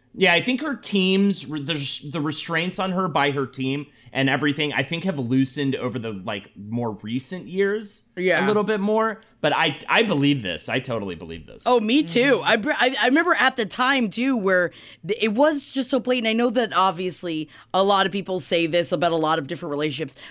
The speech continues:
Speaker 2: but it did make sense. It's like they both had this thing coming out. It made a lot.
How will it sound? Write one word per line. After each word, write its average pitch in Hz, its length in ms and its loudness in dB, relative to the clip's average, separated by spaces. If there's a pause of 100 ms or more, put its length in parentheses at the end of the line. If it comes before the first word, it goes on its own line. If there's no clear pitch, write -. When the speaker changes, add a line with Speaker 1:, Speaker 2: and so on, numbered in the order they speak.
(120)
Speaker 2:
but 202 120 -2
it 180 200 -16
did 285 460 2
make 285 320 2
sense. - 260 -2
It's 214 160 -4
like 226 200 0
they 202 120 2
both 233 300 4
had 269 220 2
this 294 180 0
thing 294 300 2
coming 285 360 4
out. 269 320 4
It 190 140 0
made 208 340 2
a 233 60 2
lot. 226 240 2